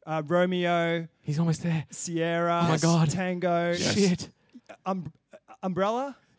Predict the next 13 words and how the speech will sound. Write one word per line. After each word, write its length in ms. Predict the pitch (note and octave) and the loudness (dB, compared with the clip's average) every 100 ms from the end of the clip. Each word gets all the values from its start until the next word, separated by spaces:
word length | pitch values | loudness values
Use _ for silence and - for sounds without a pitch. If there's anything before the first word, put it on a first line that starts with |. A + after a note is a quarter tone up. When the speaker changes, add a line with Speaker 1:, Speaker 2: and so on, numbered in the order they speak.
| - - | -18 -8
Speaker 3:
Yep. 200 | G2+ - - | -6 -6 -8
Speaker 2:
It's 140 | - | -4
like 120 | F#3+ | 0
he 60 | E3 | 4
wrote 180 | E3+ F3 | 4 4
it 80 | |
on 80 | D3+ | 2
the 80 | C#3+ | 2
roof. 340 | F3 G3 - - - G#3+ | 4 4 2 -10 -18 -8
<laughs> 1600 | G3 C3+ F3 C6+ - C6+ G5+ - - - - - - - - G#3+ - G3+ - G3+ G#3+ - | -4 -4 -6 -10 -8 -4 -2 2 2 2 -2 -2 -2 0 2 0 0 -10 -10 -12 -14 -8
Speaker 1:
Uh, 520 | G#3+ G#3+ G#3+ A3+ A3+ F3+ E3+ | -2 2 4 4 4 2 2
Vic-, 160 | C#4 - - - F3 | 2 0 -18 -16 -4
Victor, 640 | A#3+ - - A#3+ A#3+ A#3+ | -2 -2 -2 2 2 2